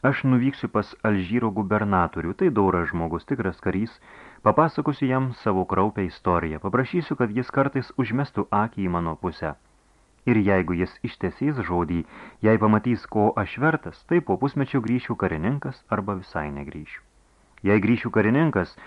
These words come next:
jūsų ateitis bus aprūpinta, nes tada užteks pinigų mums abiems. Be to mes didžiuosimės naująją mano pavardę, nes juk tai tikroji jūsų pavardė. Jeigu negrįšiu, tuomet, motute,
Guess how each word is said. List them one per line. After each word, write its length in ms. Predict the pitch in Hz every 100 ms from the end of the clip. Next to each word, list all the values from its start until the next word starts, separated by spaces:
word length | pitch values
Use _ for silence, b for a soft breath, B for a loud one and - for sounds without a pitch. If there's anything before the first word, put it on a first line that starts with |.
| B B
jūsų 380 | 101 147 - 139
ateitis 340 | 139 131 131
bus 240 | 110 110 -
aprūpinta, 800 | 117 - 120 - 76 71 78 - _ _ _ _ _
nes 240 | 90 95 -
tada 300 | 95 123 135
užteks 480 | 117 - 110 110 -
pinigų 400 | 90 85 87 92
mums 180 | 85 80 87
abiems. 480 | 71 71 67 67 _ _ _ _ _ _ _ 98
Be 160 | 87
to 160 | - 92
mes 320 | 90 90 82
didžiuosimės 640 | 92 95 107 - 98 92 98
naująją 560 | 95 90 90 90 90
mano 240 | 90 87 82
pavardę, 600 | 82 80 80 80 82 76 B B B B B B B B B B
nes 240 | 104 117 -
juk 240 | 120 -
tai 160 | 123 117
tikroji 560 | 117 98 117 151 117 92 90
jūsų 260 | 90 -
pavardė. 640 | 90 76 78 67 73 69 - b b b b 95
Jeigu 380 | 107 127 143 143
negrįšiu, 480 | 143 180 - -
tuomet, 320 | - 90 139 135
motute, 560 | 135 135 143 139 131